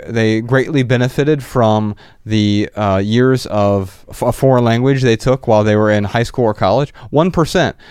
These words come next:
Where else do you go where there's a ninety-nine percent failure rate and you're still willing to give them your money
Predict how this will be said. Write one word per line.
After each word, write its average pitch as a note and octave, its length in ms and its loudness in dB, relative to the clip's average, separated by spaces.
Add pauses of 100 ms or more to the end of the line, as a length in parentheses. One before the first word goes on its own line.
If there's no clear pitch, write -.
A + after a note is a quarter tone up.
(320)
Where A3 220 4
else B3+ 200 2
do E3 100 -2
you D#3 160 4
go D#3 260 4
where B2+ 140 4
there's B2+ 160 2
a A#2+ 60 2
ninety-nine D3+ 760 2
percent C#3 340 -2
failure D3 400 2
rate A2 200 4
and A2 80 -6
you're A2+ 100 -2
still C#3 240 0
willing B2 240 2
to B2 80 -2
give A#2 200 0
them A2 160 0
your G#2 120 0
money A#2+ 420 -2